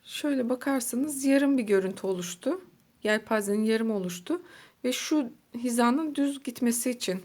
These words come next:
bu şekilde yapıyorum. İsterseniz siz daha fazla da yapabilirsiniz. Buradaki sayılarınızı şu içe doğru kasma yaptıysa fazlalaştırabilirsiniz. Üç yerine dört trabzan yapabilirsiniz.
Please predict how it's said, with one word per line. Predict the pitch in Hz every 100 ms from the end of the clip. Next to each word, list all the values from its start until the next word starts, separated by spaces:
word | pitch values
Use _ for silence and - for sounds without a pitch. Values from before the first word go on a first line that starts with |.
| -
bu |
şekilde | - 214 196 190
yapıyorum. | 180 180 277 277
İsterseniz | - 277 269 269 269
siz | 277 254
daha | 254 269
fazla | 269 247 240
da | 254
yapabilirsiniz. | 247 202 190 185 180 175 185 180 - - - -
Buradaki | 202 196 196
sayılarınızı | - 185 185 180 175 151 165 196 - - -
şu | -
içe | 226 220 - 208
doğru | 196 202
kasma | 202 190 - 208
yaptıysa | 196 190 - 214 - 190 269 - _ _ _ _ _ _ _ _ _
fazlalaştırabilirsiniz. | - 247 240 240 226 - 226 214 214 220 - 180 208 233
Üç | 226 202
yerine | 202 208
dört | 214 214 - - - _ _ - _ _ _
trabzan | - 190 180 190 180 180 _ _ -
yapabilirsiniz. | 190 175 170 165 170 - 175 277 -